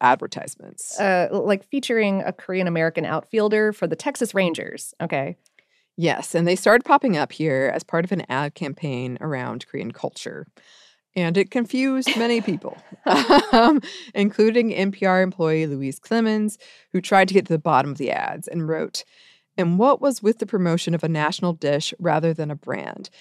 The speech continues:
Speaker 1: It's hard to imagine an equivalent ad. It's like Justin Timberlake appearing in a British newspaper ad touting the great taste of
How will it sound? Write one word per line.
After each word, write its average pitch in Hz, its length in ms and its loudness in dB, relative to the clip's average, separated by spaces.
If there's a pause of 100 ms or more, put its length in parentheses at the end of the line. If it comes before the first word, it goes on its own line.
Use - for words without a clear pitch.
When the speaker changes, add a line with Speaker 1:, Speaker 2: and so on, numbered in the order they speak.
(100)
Speaker 1:
It's - 180 -8
hard 226 200 2
to 311 160 -2
imagine 180 420 0
an 165 200 -2
equivalent 160 580 -4
ad. 151 480 0 (400)
It's 185 220 -4
like 202 160 2
Justin 233 340 0
Timberlake 170 500 0
appearing 175 420 -2
in 180 80 0
a 170 40 -4
British 175 400 -2
newspaper 170 460 -2
ad 123 440 0
touting 185 380 0
the 175 80 -2
great 180 260 2
taste 170 380 -2
of 160 380 -2